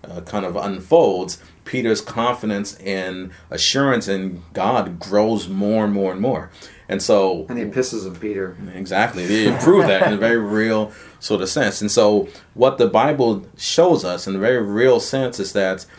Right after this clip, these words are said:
Speaker 1: the assurance of your salvation and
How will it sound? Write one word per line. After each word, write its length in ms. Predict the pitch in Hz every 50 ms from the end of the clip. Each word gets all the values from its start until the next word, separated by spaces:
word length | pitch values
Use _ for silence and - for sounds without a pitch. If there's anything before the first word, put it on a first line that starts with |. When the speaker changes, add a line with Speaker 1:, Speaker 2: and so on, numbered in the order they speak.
| - - - - _ _
Speaker 1:
the 340 | 113 107 107 113 110 107 -
assurance 720 | - 95 101 - - - 135 139 139 143 139 139 139 -
of 200 | 120 113 110 117
your 320 | 117 113 113 113 110 107 104
salvation 760 | - - 113 107 104 95 98 98 98 98 - - 95 95 95 -
and 460 | 87 107 110 113 113 113 110 113 110